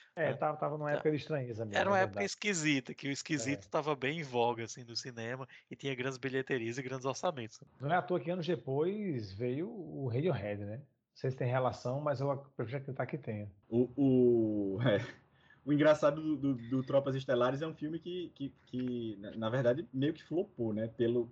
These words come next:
Speaker 2: Sim,
Speaker 3: pelo,
Speaker 2: sim.
Speaker 3: pelo custo do, do, do, do filme, né? E é um filme com um elenco muito ruim, mas é um filme que se segura, apesar desse elenco. É, porra, Casper Van Dien. Quem é Casper Van Dien no Jogo do Bicho?
Speaker 2: <laughs>
Speaker 3: Denise Richards.
Speaker 2: Denise Richards.
Speaker 3: É,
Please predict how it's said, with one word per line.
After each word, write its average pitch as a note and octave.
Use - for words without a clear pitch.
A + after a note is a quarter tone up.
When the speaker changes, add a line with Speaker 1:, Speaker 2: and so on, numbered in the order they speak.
Speaker 2:
Sim, A#2
Speaker 3:
pelo, B2+
Speaker 2:
sim. B2+
Speaker 3:
pelo E3+
custo D3
do, A#2
do, G#2+
do, G#2
do A2+
filme, C#3
né? A#2+
E C3
é C#3
um G3
filme G3
com E3+
um E3+
elenco C#3
muito D3
ruim, C3
mas C3+
é D3
um D3+
filme F#3+
que -
se G3
segura, F#3
apesar C3+
desse F#3+
elenco. A2+
É, A#2+
porra, G#2
Casper D3
Van C#3+
Dien. A2
Quem A#3+
é B3
Casper A#2+
Van A#2
Dien G#2
no C3
Jogo C3
do D3+
Bicho? -
Speaker 2:
<laughs> C#3
Speaker 3:
Denise D#3+
Richards. C3+
Speaker 2:
Denise C#3
Richards. B2
Speaker 3:
É, B2